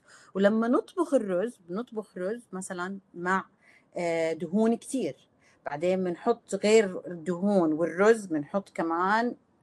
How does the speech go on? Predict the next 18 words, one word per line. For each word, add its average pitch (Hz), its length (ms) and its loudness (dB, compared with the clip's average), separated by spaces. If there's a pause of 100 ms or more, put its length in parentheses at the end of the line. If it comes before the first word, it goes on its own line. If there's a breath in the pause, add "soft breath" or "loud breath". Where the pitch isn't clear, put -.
(360)
آه، 196 420 8
جنبها 208 560 2
اللحوم 208 580 -2
والدجاج 190 560 -2
وإلى 220 200 -2
آخره. 175 480 -4 (680 soft breath)
بتصفي 202 480 -2
كمية 180 440 -2
الأكل 170 540 -2
كبيرة. 202 500 0
طريقة 233 480 0
الطبخ 185 640 0 (140)
كرز 180 460 6 (340)
سخن 156 560 0
مع 151 180 -2
دهن 165 600 4
مع، 185 240 2
مع 208 300 -2